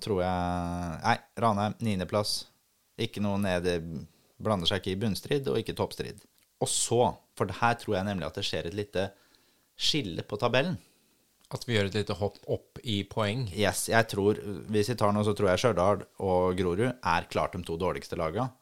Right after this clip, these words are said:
Speaker 1: til neste år, så jeg tror de går rett. De, jeg tror de går, jeg tror det blir lite poeng.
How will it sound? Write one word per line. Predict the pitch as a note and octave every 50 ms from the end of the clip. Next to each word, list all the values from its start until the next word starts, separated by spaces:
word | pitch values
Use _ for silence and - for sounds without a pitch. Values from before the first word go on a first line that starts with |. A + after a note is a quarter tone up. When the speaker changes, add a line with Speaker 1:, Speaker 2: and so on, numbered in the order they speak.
| _ _ _ _ _ -
Speaker 1:
til | - F#2+
neste | F#2+ F2 - B2 C#3
år, | D3+ C3+
så | - F2+
jeg | F2
tror | - F2+ E2 E2
de | E2 E2
går | E2+ F2 E2+ C#2+
rett. | C#2+ - _ _ - -
De, | - - G2 F2+ E2 - -
jeg | G2 G2+ G2 -
tror | - F2+ F2 F2+ F2
de | E2 E2+ F2 E2 D#2+
går, | D2 D2 D#2 D#2 C#2+ - - _ _ _ _ _ _ _ _ _ _ _ _ _ _ _ _ -
jeg | - F#2
tror | - F#2+ F2
det | F#2+
blir | F#2+ G#2
lite | F#2 - - -
poeng. | G#2+ A#2+ D3